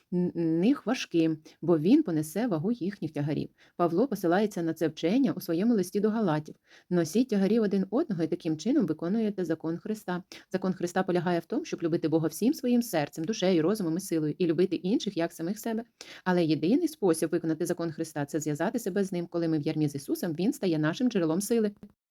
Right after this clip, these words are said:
Він допомагає нам перенести важкі ситуації та дає нам можливість відмовитися від поганих рішень. Він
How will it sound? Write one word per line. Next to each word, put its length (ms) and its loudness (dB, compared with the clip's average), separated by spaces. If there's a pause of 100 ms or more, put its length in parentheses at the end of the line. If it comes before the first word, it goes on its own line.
(400)
Він 140 8
допомагає 420 4
нам 100 2
перенести 400 0
важкі 240 -2
ситуації 500 0
та 100 -2
дає 220 2
нам 120 2
можливість 500 2
відмовитися 640 0
від 140 -2
поганих 380 -2
рішень. 260 -4 (240)
Він 240 4